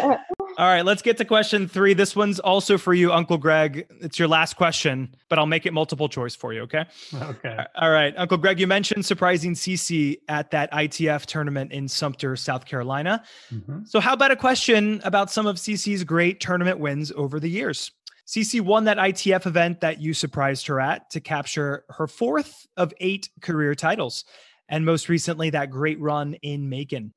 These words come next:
Speaker 2: Mm-hmm.
Speaker 1: Obviously, we know your niece is a big match player. She had to beat some big opponents in a lot of those events. Which of the following Grand Slam champions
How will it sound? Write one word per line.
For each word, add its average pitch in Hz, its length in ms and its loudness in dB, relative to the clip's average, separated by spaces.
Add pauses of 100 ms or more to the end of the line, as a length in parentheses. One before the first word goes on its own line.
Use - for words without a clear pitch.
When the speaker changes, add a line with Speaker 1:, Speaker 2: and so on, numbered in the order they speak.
Speaker 2:
Mm-hmm. 110 280 -8 (100)
Speaker 1:
Obviously, 180 640 2
we 165 200 -2
know 156 400 2
your 151 220 -4
niece 147 320 -4
is 147 100 -4
a 131 60 -4
big 139 220 -4
match 131 320 -8
player. 143 480 0 (340)
She - 220 -2
had 247 160 0
to 269 80 2
beat 269 180 -2
some 220 220 2
big 214 240 2
opponents 208 720 0 (160)
in 170 140 -2
a 170 40 2
lot 175 220 4
of 165 60 2
those 156 220 2
events. 143 600 -2 (240)
Which 185 180 0
of 262 60 4
the 254 80 4
following 208 500 2
Grand 180 300 0
Slam 214 260 2
champions 147 840 -2